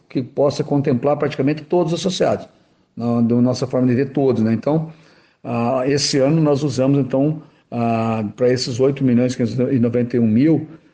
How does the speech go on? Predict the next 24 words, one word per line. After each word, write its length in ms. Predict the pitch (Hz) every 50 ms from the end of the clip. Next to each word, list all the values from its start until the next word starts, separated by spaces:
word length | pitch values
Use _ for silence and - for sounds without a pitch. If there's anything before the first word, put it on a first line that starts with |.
| _ _
os 220 | - 127 127 127 -
produtos 540 | - 147 147 135 120 131 151 175 165 -
e 100 | 175 156
serviços 400 | 143 - 156 139 123 127 135 123
da 100 | 131 143
cooperativa. 640 | 135 - 131 - 151 165 165 160 - 127 110 104 107
Então, 420 | 117 - - 123 135 151 156 156 - - _ _ _ _
foi 200 | _ - 131 131
usado 420 | 127 113 123 123 120 117 107 113
um 20 | 110
percentual 680 | - 123 117 - 131 120 113 117 - 120 117 117 117
de 160 | 110 117 113
vinte 300 | 113 131 139 143 - -
por 160 | - - 120
cento, 340 | 113 - - 123 127 123 117
por 120 | - 127 117
exemplo, 260 | 110 123 127 123 123
para 160 | - 131 123
o 20 | 120
depósito 440 | 117 117 117 - 123 123 123 -
à 20 | 135
vista. 280 | 135 127 120 - -
O 40 | 120
associado 640 | 117 - 135 123 - - 123 131 135 143 165 180